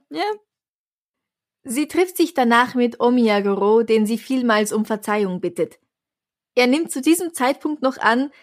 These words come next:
Speaker 2: dass sie das tut, weil sie einen anderen hat.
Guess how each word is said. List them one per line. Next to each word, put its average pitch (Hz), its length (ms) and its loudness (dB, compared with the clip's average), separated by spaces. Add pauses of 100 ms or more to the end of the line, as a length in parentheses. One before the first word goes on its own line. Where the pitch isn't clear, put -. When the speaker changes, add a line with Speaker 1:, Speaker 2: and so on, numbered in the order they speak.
(200)
Speaker 2:
dass 269 180 2
sie 277 120 -4
das 262 280 0
tut, 320 520 2
weil 254 280 2
sie 254 120 -2
einen 226 320 2 (120)
anderen 202 580 0
hat. - 360 -4